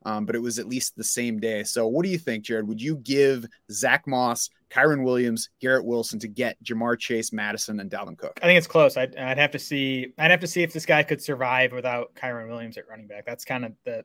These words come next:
Speaker 2: sticking point for me. I don't, I don't, I'm not worried about trading Zach Moss. I'm still expecting J T to be back with the Colts. If not, you know,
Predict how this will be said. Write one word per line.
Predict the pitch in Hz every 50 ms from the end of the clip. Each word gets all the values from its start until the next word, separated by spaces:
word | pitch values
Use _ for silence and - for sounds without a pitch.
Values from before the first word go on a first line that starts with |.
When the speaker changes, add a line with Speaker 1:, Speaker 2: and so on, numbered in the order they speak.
| _ _
Speaker 2:
sticking | - - - - 127 - 123 120 107
point | - 120 113 110 -
for | - -
me. | 113 110
I | 110
don't, | - 127 123 - 127
I | 127
don't, | 123 139 151 - 139
I'm | 156
not | 160 165 175 160
worried | 160 156 151
about | 139 143 -
trading | - - 139 131 127 127 127 123 120 123
Zach | - 131 127 123 123 -
Moss. | 120 113 120 117 - - -
I'm | 208 233
still | - 269
expecting | 208 165 - 180 165 165 151
J | 127 139 135 131
T | - 139 127
to | 123 123
be |
back | 120 123 120 120 -
with | -
the | - -
Colts. | - 117 117 117 -
If | 123 -
not, | 143 143 143 139 131 127
you | 131
know, | 127